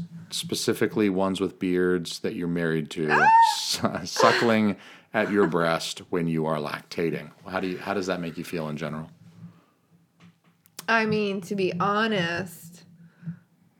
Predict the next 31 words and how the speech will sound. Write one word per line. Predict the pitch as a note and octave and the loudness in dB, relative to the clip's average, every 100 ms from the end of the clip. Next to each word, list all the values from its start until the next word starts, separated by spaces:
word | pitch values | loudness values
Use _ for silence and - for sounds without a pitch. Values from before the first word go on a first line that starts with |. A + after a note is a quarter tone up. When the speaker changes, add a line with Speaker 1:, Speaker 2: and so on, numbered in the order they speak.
| _ _ _ _ - - | _ _ _ _ -20 -2
Speaker 2:
I | G3 F#3+ | 2 4
would | F#3+ | 4
be | F3+ | 2
curious | F3+ - F#3+ F3+ F#3+ - | 0 -2 0 0 -2 -4
to | E3 F3 | -4 -4
hear | F3+ F3 F#3 E3+ D#2 D2 F#3+ - _ - | -4 -2 -2 -2 -2 -4 -6 -12 _ -14
what, | G#3+ G#3 G3 F#3 F3 - | -10 -2 2 2 0 0
like, | G3 F#3+ | -4 -4
so | - F3 F3 - | -2 0 0 0
I | - G3 | 2 4
would | G3+ | 4
be | F#3 - | 2 2
open | F#3+ F#3+ F3+ | 0 2 -2
to | F#3+ F#3 | -2 -2
it | D#3 | -2
'cause | - F#3+ | -2 0
I | F#3+ | 0
wanna | F3+ E3+ | 0 0
know, | F3 F3+ F3+ F3 E3+ G#3+ G#3+ - - | 0 2 2 0 0 0 0 -4 -20
<laughs> | - - | -20 -16
like, | - - - | -14 -6 0
how | G#3+ - | 2 2
was | G3+ - | -2 -2
that? | - - - - - | 0 0 0 -4 -6
<laughs> | B3+ - - _ - | -6 -6 -20 _ -2
Speaker 1:
You | A2 A#2 | 4 6
wanna | G#2 | 8
know | F#2 | 6
how | E2+ E2 | 4 2
it | C#2+ | 0
tastes, | - F2+ C3+ - - | 0 0 0 -4 -6